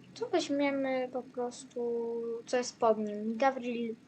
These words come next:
Black, coś tam. O, bierzemy nawet sportówkę. I zobaczmy, czy on poleci dalej. Bo on miał chyba... Nie, on nie miał pięćset. On miał czterysta osiemdziesiąt metrów.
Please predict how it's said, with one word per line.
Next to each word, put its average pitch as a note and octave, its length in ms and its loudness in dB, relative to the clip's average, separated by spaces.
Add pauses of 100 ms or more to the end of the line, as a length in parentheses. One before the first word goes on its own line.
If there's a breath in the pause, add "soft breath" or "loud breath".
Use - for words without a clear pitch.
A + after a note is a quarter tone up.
Black, A3 380 -2 (400)
coś - 180 -12
tam. - 140 -10 (2000)
O, B3 160 2
bierzemy A#3 420 -4
nawet A3+ 200 -8
sportówkę. - 680 -6 (1300)
I C#4 80 0
zobaczmy, D4 360 0
czy C#4+ 120 -2
on C4 260 0 (220)
poleci C4+ 400 6
dalej. A#3 500 6 (1200)
Bo B3 80 2
on C#4 120 6
miał D4+ 400 8 (120)
chyba... C#4 500 6 (600)
Nie, C#4 160 2
on B3 120 -2
nie B3+ 100 0
miał A#3+ 180 -2
pięćset. G#3+ 380 -6 (440)
On B3+ 60 2
miał C4 140 8
czterysta C#4+ 640 8
osiemdziesiąt B3+ 680 -2
metrów. A3 320 -4